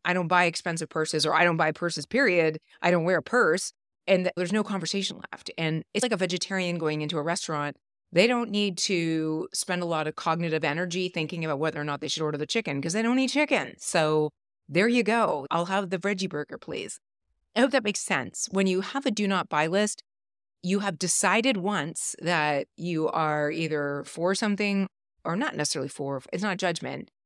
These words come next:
You're either willing to buy something and spend money on it or you're not. And that just makes it so much easier and simpler.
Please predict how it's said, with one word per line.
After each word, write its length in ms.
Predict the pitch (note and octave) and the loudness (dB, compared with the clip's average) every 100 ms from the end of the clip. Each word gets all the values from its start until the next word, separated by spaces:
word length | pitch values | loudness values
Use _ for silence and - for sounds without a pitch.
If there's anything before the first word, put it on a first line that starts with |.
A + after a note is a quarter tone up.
| _ - | _ -8
You're 160 | F3 F3 | 2 2
either 520 | E3 E3 D#3+ D3+ - | 4 4 4 2 0
willing 320 | C#3+ F3+ G#3 | 0 2 4
to 80 | G#3 | 2
buy 180 | G3+ G#3 | 4 4
something 460 | G#3+ G#3 G3+ G3+ G3 | 2 0 2 0 0
and 80 | |
spend 240 | - F#3 F#3 | 0 -2 0
money 220 | F#3 F#3+ | 0 2
on 120 | F#3+ | 2
it 100 | F#3+ | 2
or 100 | - | 0
you're 100 | E3 | -2
not. 300 | D#3+ A#2 B2+ - _ _ _ | -2 -2 -6 -8 _ _ _
And 600 | D#3+ D#3+ D3+ D3+ D3+ D3+ - - | -2 0 2 0 -2 -4 -10 -8
that 180 | - G3 | -8 -2
just 180 | B3 | 0
makes 200 | A3 A3 | 2 0
it 120 | A3+ - | -2 -2
so 120 | G3+ | -2
much 160 | F#3 | -2
easier 340 | - F3+ F3+ E3 | -2 -2 -2 -2
and 100 | E3+ | -2
simpler. 500 | E3+ F3 D#3 D3 | -2 -2 0 0